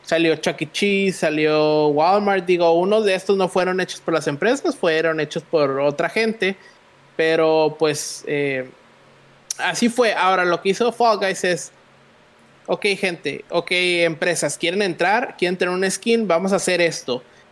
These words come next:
El que done más para para, para esta caridad. Es una caridad que ayuda a jugadores con, que, ¿cómo se llama? Con, con problemas físicos, pues.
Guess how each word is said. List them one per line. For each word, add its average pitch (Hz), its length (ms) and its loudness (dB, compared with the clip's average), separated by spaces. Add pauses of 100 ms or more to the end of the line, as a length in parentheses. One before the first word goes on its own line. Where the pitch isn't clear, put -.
(240)
El 175 240 0
que 175 140 -2
done 220 300 2
más 240 600 -2 (720)
para 165 1080 2 (420)
para, 151 640 0
para 151 480 2
esta 175 760 0
caridad. 160 480 -2
Es - 120 -6
una 170 200 -4
caridad 160 460 -2
que - 120 -4
ayuda 156 600 0 (300)
a 170 100 -2
jugadores 165 880 0 (100)
con, 160 880 0 (840)
que, 67 360 -8
¿cómo 170 140 -8
se 190 80 -4
llama? 208 220 -4 (100)
Con, 53 180 -10 (920)
con 175 140 -2
problemas 175 440 0
físicos, 254 440 0
pues. 320 260 -4